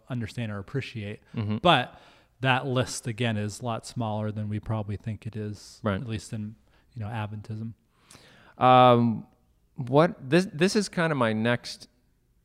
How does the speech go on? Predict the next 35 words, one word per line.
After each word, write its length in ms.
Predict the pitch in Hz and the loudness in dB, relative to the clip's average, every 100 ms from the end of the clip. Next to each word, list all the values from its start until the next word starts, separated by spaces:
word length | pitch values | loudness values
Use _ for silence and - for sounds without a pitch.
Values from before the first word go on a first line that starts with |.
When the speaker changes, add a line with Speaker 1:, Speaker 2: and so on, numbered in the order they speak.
| - | -6
Speaker 1:
Mm-hmm. 260 | 127 104 139 | -4 -2 -4
Speaker 2:
journey 440 | - 117 113 113 101 | -4 2 4 6 4
once 340 | 98 101 101 | 0 -2 -2
I 100 | 101 | -6
get 440 | 98 104 95 - - | -2 -2 -2 -6 -8
time, 340 | 104 101 95 | -4 -4 -4
which 200 | 95 - 98 | -6 -8 -10
I 80 | |
may 180 | 98 95 | -6 -6
never, 400 | 90 92 90 87 - | -6 -8 -8 -10 -6
but, 260 | 92 90 _ _ _ _ _ - | -6 -6 _ _ _ _ _ 2
uh, 420 | 113 107 98 90 - _ - | 6 6 4 0 -6 _ 2
what 200 | 131 180 | 6 6
are 80 | |
the 100 | 196 | 4
different 320 | 175 170 147 117 | 2 -2 -4 -2
ways 260 | 131 123 | 0 0
of 140 | 113 101 | -2 -4
knowing? 840 | 104 104 107 113 101 80 - 110 117 _ _ _ - | -4 -2 0 0 0 -4 -12 -20 -20 _ _ _ -16
You 120 | 120 107 | -10 -8
know, 200 | 104 104 | -8 -10
how 300 | - 139 156 | -6 -2 -2
do, 240 | 165 151 _ | -2 -6 _
how 200 | - 135 | -6 0
do 80 | 147 | 0
you 420 | 151 139 131 113 - _ - | 0 0 -2 -4 -8 _ -10
know 520 | 117 117 113 110 98 - | -4 0 2 2 0 -2
a 100 | 98 | -8
thing? 340 | - 101 98 | -6 -8 -6
Like, 200 | 98 101 | -8 -4
you 80 | 123 | -6
can 360 | - 123 107 98 _ _ _ 120 | -2 -2 -2 -6 _ _ _ 0
know 240 | 120 123 | 4 6
a 60 | 120 | 4
person, 760 | - 107 101 110 113 117 123 | 0 -4 -4 -6 -6 -6 -10